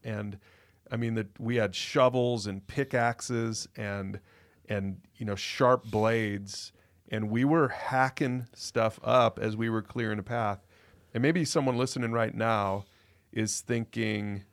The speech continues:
back on their life, on the last year maybe, or the last few years, and say, "Man, I thought all this stuff in my life was bad,"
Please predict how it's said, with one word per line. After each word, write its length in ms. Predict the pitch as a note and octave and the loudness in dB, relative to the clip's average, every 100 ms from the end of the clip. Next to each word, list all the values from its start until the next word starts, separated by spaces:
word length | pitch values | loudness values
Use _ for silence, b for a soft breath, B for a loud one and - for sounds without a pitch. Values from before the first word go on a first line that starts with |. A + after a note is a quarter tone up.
| _ - | _ 2
back 280 | A#2+ B2 | 4 4
on 300 | A#2 G#2+ G#2 | 2 2 0
their 240 | G2 G#2+ A#2 | 0 2 2
life, 480 | G2+ G2 G2+ - - | 2 0 -2 -8 -8
on 140 | G#2+ | -4
the 80 | G#2+ | -2
last 380 | G#2 G#2 G#2 - | 0 0 -2 -4
year 220 | G#2 G#2+ | -2 -2
maybe, 360 | G#2 G#2 G#2 G#2 | -2 -2 -2 -2
or 60 | |
the 80 | G2+ | -4
last 340 | G#2 G#2 - | -2 -4 -6
few 160 | - A#2 | -6 -4
years, 400 | A#2+ G#2 G2+ G2+ | -2 -2 -4 -6
and 160 | G#2 G2+ | -8 -6
say, 300 | A2 G#2+ G2+ b b b b | -2 -2 -4 b b b b
"Man, 120 | A#2 A#2+ | 0 2
I 120 | D3+ | 4
thought 240 | F3+ D#3 | 6 8
all 100 | B2+ | 6
this 160 | A#2+ A2 | 4 -2
stuff 380 | - A#2+ A#2 - | 0 2 2 -2
in 120 | B2 A2 | -4 -2
my 120 | G#2+ | 0
life 280 | G#2+ G#2+ - | 2 0 -2
was 200 | G#2 F#2 | -8 -4
bad," 500 | G2 G2 G#2+ C3+ | -2 0 0 0